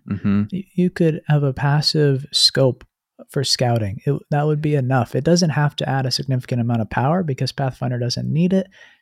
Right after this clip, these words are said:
Speaker 2: Just needs the unique kit. I think you could even play on the idea that he's a robot. How do
Speaker 1: Mm-hmm.
Speaker 2: syringes work? You know,
Speaker 1: Yeah.
Speaker 2: how do med kits work? Maybe you give him twenty percent more health on a syringe, which would be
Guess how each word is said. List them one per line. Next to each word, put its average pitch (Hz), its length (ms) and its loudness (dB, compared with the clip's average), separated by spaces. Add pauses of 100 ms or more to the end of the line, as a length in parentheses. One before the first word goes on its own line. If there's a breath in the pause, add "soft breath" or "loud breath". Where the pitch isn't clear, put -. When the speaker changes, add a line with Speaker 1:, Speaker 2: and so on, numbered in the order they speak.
(120)
Speaker 2:
Just - 460 -2
needs 160 420 0 (400 soft breath)
the 147 120 0
unique 131 460 0
kit. 110 200 -4 (160)
I 175 100 0
think 214 320 -6 (140)
you 165 100 -4
could - 240 -6
even 190 440 0 (120)
play 151 200 -2
on 151 160 0
the 143 100 0
idea 139 380 0
that 123 300 -2 (380 soft breath)
he's 110 260 -2
a 95 60 -4
robot. 123 540 0 (180)
How - 180 -2
do 190 80 0
Speaker 1:
Mm-hmm. 190 80 0
Speaker 2:
syringes 156 640 2
work? - 360 -10 (140)
You 127 160 0
know, 135 260 2
Speaker 1:
Yeah. 135 120 0
Speaker 2:
how 190 160 4
do 202 100 0
med 180 280 2
kits 120 280 -2
work? 101 180 -6
Maybe 196 280 -2
you 190 120 4
give 165 240 0
him 151 200 2 (440 loud breath)
twenty 139 380 2
percent 147 580 -2 (340 soft breath)
more 127 240 4
health 127 280 -2
on 120 140 0
a 110 60 0
syringe, 113 540 0
which - 360 -4 (280)
would 117 180 -2
be 113 340 0